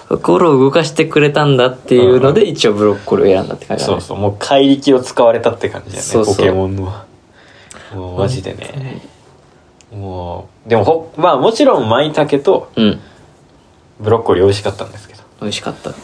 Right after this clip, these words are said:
Speaker 1: 他の天ぷらも美味しかったんですよね。ラディッシュも美味しかった。
Speaker 2: ラディッシュ美味しかった。
Speaker 1: ちゃんと株なのに、
Speaker 2: うん。
Speaker 1: まあ火が通ってて中まで。
Speaker 2: そうね。
Speaker 1: 柔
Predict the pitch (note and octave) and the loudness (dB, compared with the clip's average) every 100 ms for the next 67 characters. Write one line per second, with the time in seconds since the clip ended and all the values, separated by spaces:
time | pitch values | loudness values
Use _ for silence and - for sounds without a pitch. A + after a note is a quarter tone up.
0 | - - - G#2+ A#2+ D3 E3+ F#3 F#3 F#3 | -20 -20 -12 -2 2 2 2 2 0 0
1 | - F3+ E3 D3+ D#3 - C3 - A2 G2 | 2 2 4 4 2 0 -4 -4 -4 -4
2 | F#2 G#2+ G2 G2 A#2+ F3 E3+ D#3 - - | -4 -4 -2 0 2 0 0 -4 -4 -8
3 | - - G#2+ F#2+ F#2 F#2+ G2 B2+ - G#2 | -10 -8 -4 -2 0 2 0 -2 -4 -4
4 | G2 G2+ G2 G#2+ - - - - - - | 0 0 0 -4 -4 -8 -10 -16 -20 -20
5 | - A2+ - B3 C4 B3 B3 G2 - D3+ | -18 -8 -2 0 0 2 2 2 0 2
6 | G#3+ A3 F#3 G2+ F2 E2+ - A2+ G#2 G2+ | 4 4 2 0 -4 -10 -10 -4 -4 -2
7 | A2+ F#2 F#2+ - C#3+ A2 - C3+ - G2+ | -2 -2 -4 -2 0 0 0 0 0 -6
8 | F2+ F2 - G2 A2 - - A#2+ G#2+ | -8 -10 -10 -12 -14 -8 -2 2 4